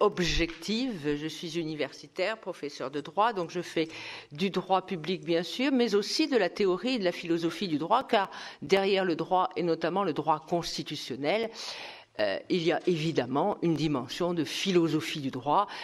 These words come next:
Quand on a la Déclaration des droits de l'homme et du citoyen dans sa Constitution, on ne peut pas dire que,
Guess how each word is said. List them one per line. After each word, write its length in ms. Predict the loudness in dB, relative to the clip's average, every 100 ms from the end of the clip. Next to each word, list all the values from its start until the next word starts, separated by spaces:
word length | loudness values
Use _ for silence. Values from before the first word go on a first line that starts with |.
| -2
Quand 160 | 0 2
on 80 | 2
a 80 |
la 80 | 2
Déclaration 640 | 4 2 2 0 -4 -2 -2
des 120 | -2
droits 200 | 0 0
de 80 | 2
l'homme 240 | 2 2
et 40 |
du 120 | -4 -6
citoyen 560 | -6 -4 -2 0 0
dans 120 | -2
sa 160 | -2 -4
Constitution, 840 | -4 -6 -6 -8 -8 -2 0 0 -2 -16 -14 -16 -4
on 120 | -4
ne 60 |
peut 160 | -2 -4
pas 140 | -4
dire 300 | -2 4 4 4 -6 -14 -18
que, 360 | 2 4 6 4